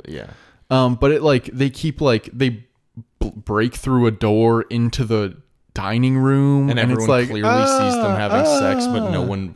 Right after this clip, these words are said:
Speaker 1: realizes it.
Speaker 2: Yeah, and it happens, like, three times, and it's kind of boring.
Speaker 1: Yeah.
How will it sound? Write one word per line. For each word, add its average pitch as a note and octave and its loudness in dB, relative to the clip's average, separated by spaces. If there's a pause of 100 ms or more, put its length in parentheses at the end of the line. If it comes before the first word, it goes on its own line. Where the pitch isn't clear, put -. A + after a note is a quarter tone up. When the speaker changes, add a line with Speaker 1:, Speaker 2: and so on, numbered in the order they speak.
Speaker 1:
realizes G2 -6
it. A#2 -4
Speaker 2:
Yeah, G#2 2
and B2 -2
it B2 0
happens, A#2 -2
like, A#2 -2
three A2 -4
times, G2 -6
and G#2+ -4
it's - -12
kind F2+ -12
of F#2+ -14
boring. G#2+ -6
Speaker 1:
Yeah. F2+ -12